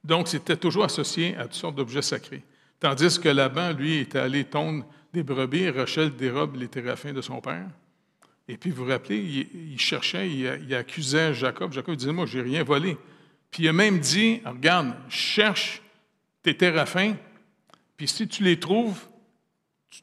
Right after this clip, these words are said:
t'a-, occupe-toi de la personne qui l'a volé. »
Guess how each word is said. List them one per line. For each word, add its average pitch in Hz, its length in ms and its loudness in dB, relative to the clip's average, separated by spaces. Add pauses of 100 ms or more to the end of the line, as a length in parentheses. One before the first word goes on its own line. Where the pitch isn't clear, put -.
t'a-, - 140 2 (1200)
occupe-toi 196 460 4
de 185 40 2
la 170 80 8
personne 175 340 0
qui 175 80 -10
l'a 147 80 4
volé. » 135 280 2